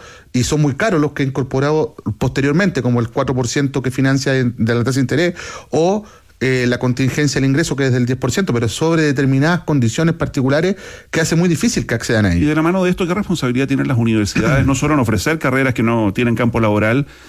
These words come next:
Speaker 2: sino que se reclama hoy día que respecto de lo que está ocurriendo en otros países, son carreras excesivamente largas,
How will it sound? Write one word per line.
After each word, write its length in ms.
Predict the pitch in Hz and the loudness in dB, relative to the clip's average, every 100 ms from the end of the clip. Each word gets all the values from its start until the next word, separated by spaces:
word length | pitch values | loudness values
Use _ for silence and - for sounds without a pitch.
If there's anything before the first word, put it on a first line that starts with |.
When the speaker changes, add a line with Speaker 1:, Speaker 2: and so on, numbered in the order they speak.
| - | -12
Speaker 2:
sino 280 | - 135 143 | -2 0 2
que 140 | 160 | 0
se 140 | - | 0
reclama 400 | 139 120 131 151 | -2 0 0 2
hoy 80 | 160 | 2
día 320 | 139 151 165 | 4 2 2
que 180 | 139 123 | 0 0
respecto 400 | 110 107 143 139 | 2 0 0 0
de 60 | 120 | 0
lo 60 | |
que 60 | 104 | 2
está 120 | 104 | 2
ocurriendo 320 | 123 127 127 | 2 2 2
en 60 | 120 | 2
otros 180 | 135 160 | 2 0
países, 520 | 156 151 - 151 - - - - - | 0 0 2 -2 -4 -12 -20 -20 -4
son 180 | 151 | -2
carreras 340 | 143 139 135 123 | 0 0 2 2
excesivamente 720 | 117 120 - 180 175 165 160 | 2 0 2 2 2 2 2
largas, 540 | 131 110 123 135 - | 0 0 -2 -4 -8